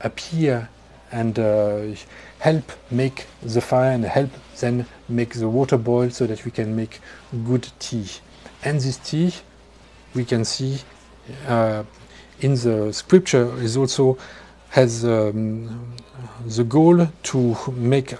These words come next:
our five elements in our body balanced and hundred diseases eliminated. Uh, re-, remember in the introduction to this book for Lu Yu, he mentioned all the medicinal, uh, aspects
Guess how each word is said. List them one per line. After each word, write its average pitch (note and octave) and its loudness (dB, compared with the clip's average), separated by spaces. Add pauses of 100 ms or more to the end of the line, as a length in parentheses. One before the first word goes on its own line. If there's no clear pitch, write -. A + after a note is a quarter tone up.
our A#2 2
five D3 0
elements C#3 0 (220)
in B2+ 0
our A2+ 2
body A2 -4 (140)
balanced E3 2 (340)
and C#3 0
hundred C#3 0
diseases B2 0 (100)
eliminated. A#2 0 (400)
Uh, G#2+ -8 (440)
re-, A2 -4 (180)
remember B2 2
in A#2+ 2
the A2+ -2
introduction C3 0
to C3+ -4
this B2 -2
book B2+ -2 (260)
for C3+ 0
Lu B2 2
Yu, B2+ 0 (300)
he A#2 -2
mentioned B2 -2
all B2 0
the A2+ -4
medicinal, B2 -2 (340)
uh, A2 -6 (260)
aspects C3+ -2